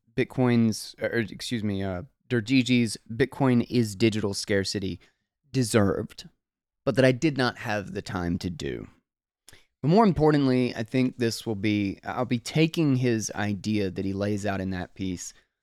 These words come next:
and kind of extending it, because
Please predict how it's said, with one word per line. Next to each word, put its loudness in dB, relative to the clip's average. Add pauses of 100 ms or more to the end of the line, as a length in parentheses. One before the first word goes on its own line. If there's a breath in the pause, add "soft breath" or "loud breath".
(280)
and -2 (160)
kind 0
of 0
extending 0
it, -6 (280)
because -6